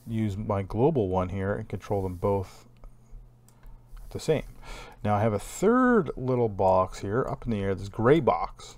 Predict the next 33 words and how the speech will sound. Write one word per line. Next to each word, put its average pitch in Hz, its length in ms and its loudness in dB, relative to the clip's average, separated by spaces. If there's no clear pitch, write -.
and 101 140 -6
this 131 140 0
guy's 139 280 2
actually 131 280 0
got 113 160 4
his 110 160 0
own 175 360 2
timeline. 131 680 2
He's 104 140 -6
not 139 180 0
using 131 320 -2
any 123 160 0
of 143 80 -2
the 143 60 0
master 120 380 0
timelines. 107 500 -4
He's 101 120 -8
got 104 200 0
his 92 120 -8
own 135 400 -2
little 127 180 -6
timeline. 95 640 -4
He's 95 100 -10
got 92 120 -4
a - 20 -4
local 120 360 -2
clock. 90 480 -6
He's 101 140 -8
got 113 100 2
a 101 60 -2
time 107 340 -4
scale - 560 -10
of, 87 240 -8